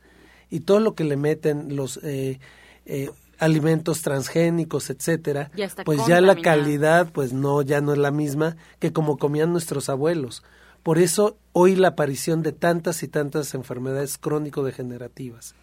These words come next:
Speaker 2: Claro, y en la antigüedad no teníamos la oportunidad de saber exactamente qué vitaminas o qué nutrientes nos hacían falta.
Speaker 1: Así es, no, no había forma de saberlo. Hoy, gracias a esta tecnología S-Complex,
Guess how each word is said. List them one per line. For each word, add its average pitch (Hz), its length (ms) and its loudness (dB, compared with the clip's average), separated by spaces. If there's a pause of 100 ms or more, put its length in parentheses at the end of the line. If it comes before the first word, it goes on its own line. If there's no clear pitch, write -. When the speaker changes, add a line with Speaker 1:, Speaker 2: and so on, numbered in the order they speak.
(360)
Speaker 2:
Claro, 202 240 -4
y 214 120 0
en 202 160 -8
la 196 80 -6
antigüedad 196 400 -2
no 277 140 -2
teníamos 233 460 -6
la 202 100 -4
oportunidad 185 380 -6
de 202 80 -6
saber 190 240 -6
exactamente 196 720 -8
qué 196 300 -2
vitaminas 190 720 -6
o 170 100 -12
qué 185 160 -6
nutrientes 202 560 -6
nos 175 140 -14
hacían 175 260 -14
falta. 202 380 -10 (400)
Speaker 1:
Así 156 320 -4
es, 165 360 0 (300)
no, 165 200 4
no 160 300 4
había 156 280 4
forma 147 300 0
de 135 60 0
saberlo. 156 520 0 (320)
Hoy, 180 160 6
gracias 185 460 2
a 180 40 2
esta 170 220 0
tecnología 143 560 0
S-Complex, 160 720 -2